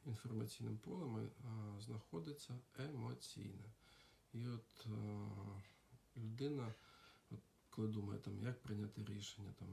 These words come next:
місяцями може думати, чи поступити так, чи так, куди рухатися, е,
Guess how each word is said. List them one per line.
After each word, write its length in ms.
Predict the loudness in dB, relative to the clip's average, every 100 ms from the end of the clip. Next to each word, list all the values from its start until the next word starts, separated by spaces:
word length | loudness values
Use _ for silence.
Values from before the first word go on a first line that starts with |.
| -2
місяцями 520 | -2 0 0 2 4 4
може 220 | 2 0
думати, 360 | 0 -2 -2
чи 120 | -4 -4
поступити 520 | -6 -4 -2 -2 -2
так, 240 | -2 -2
чи 160 | -4 -8
так, 320 | -2 -2 -2 -8 -18 -12 -4
куди 200 | 0 2
рухатися, 680 | 2 2 -2 -4 -6 -6 -8 -14 -18 -18 -18 -14
е, 40 | -4